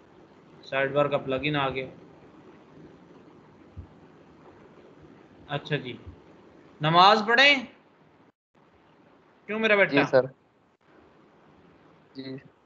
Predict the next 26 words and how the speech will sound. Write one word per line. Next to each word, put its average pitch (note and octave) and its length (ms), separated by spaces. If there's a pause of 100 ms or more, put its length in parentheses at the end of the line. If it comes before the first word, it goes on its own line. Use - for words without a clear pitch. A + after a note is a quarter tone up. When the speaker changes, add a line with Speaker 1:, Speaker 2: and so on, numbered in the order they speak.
(680)
Speaker 2:
सर। D#3 160
एक G3+ 420
सर G#3+ 240
मैंने G3+ 220
देखा D#3+ 320
सर, F3+ 180
ये, G3 260
अ, C#3 400
एमसीक्यू F#3+ 560
सर F3+ 240
जो F3 200
हमें E3 280
क्यूज E3+ 300
दिए D3+ 120
हुए D#3+ 120
हैं E3 120
W D#3 260
by D#3+ 120
three D#3 240
सी D#3 140
से, E3+ 100
उससे G3 240
मिलते E3 360
नहीं D3+ 180
है C3 160
सर, C3 220